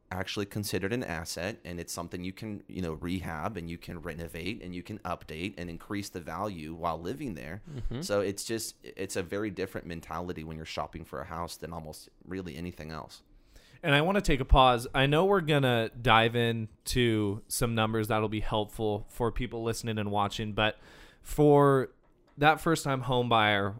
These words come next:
Speaker 3: or for somebody, like you said, somebody who hasn't bought a home in five, ten years and things have changed, we've been throwing out a lot of terms like cash to close, conventional, F H A.
Speaker 1: Mm-hmm.
Speaker 3: Some of those key ones,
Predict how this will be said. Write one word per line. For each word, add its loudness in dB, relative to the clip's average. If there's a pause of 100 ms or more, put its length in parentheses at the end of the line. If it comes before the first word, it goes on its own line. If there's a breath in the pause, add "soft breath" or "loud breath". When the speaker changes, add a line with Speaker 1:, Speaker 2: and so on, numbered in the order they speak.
(120)
Speaker 3:
or 6
for -6
somebody, 0
like 6
you 2
said, 2
somebody 0
who 6
hasn't 4
bought 8
a 6
home 2
in -2
five, 4
ten 2
years 0
and 0
things -2
have -4
changed, 0
we've 2
been 2
throwing 6
out 6 (120)
a 4
lot 8
of 0
terms 0
like -2
cash 6
to -4
close, 2
conventional, -2
F 0
H 0
A. 6
Speaker 1:
Mm-hmm. -8 (120)
Speaker 3:
Some 6
of 2
those 4
key 2
ones, 2